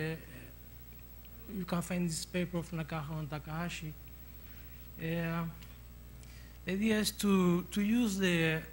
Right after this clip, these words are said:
the, the immense, uh, iteration to construct, uh, some, some sets. Uh, this part of the set is, in, a, is, uh, in fact, uh, a separating hyperplane. And then the next iterate is a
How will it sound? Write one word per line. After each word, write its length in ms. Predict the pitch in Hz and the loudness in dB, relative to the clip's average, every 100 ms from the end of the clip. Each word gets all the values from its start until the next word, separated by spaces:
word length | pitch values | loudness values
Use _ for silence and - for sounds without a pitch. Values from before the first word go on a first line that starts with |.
| 170 | 0
the, 200 | 165 156 | 2 4
the 120 | 165 | 2
immense, 680 | 180 208 208 185 - - - | 4 6 4 4 0 0 0
uh, 20 | |
iteration 1000 | 165 151 151 175 180 185 208 190 170 156 - - - - - - - | 0 -2 -2 -4 0 2 4 2 0 -2 -4 -14 -18 -18 -18 -18 -4
to 200 | 202 196 | -2 -2
construct, 680 | 196 185 185 208 180 - - - | 0 -2 0 0 0 -6 -10 -4
uh, 280 | 175 175 185 - - - | 0 0 -2 -8 -14 -12
some, 480 | - - 214 196 180 | -6 -2 0 0 -2
some 240 | - 196 | -2 -4
sets. 560 | - 208 208 202 - - | -4 0 -2 -2 -8 -4
Uh, 160 | 160 151 - - - - - | -4 -4 -8 -18 -18 -18 -6
this 220 | 156 147 | 0 0
part 260 | - 175 165 | 4 2 2
of 80 | 156 | -2
the 100 | 160 | -2
set 260 | - 185 - - | 0 -2 -4 -6
is, 440 | 160 156 151 139 - 160 | -2 -2 -2 -6 -10 -10
in, 80 | 156 | -6
a, 80 | 160 - | -6 -4
is, 540 | 160 156 165 160 - 160 | -6 -4 -6 -8 -6 -6
uh, 40 | 156 147 143 - - | -4 -4 -6 -10 -8
in 60 | 156 | -8
fact, 440 | - 165 - - | -2 -2 -4 -4
uh, 220 | 160 151 147 - | -2 0 -4 -6
a 60 | 147 | -6
separating 560 | - 160 170 165 160 | -6 -2 0 0 -2
hyperplane. 600 | 147 156 156 147 180 190 190 - - - - - | -2 -2 -2 -2 0 0 0 -6 -16 -16 -16 -4
And 160 | 180 | -2
then 380 | 175 214 233 220 | 2 4 4 2
the 100 | 190 | 2
next 280 | 190 208 - | 4 2 0
iterate 480 | 170 185 196 202 190 | 0 4 4 0 -4
is 260 | 175 - - | -2 -2 -2
a 400 | 190 170 170 170 | 2 2 4 0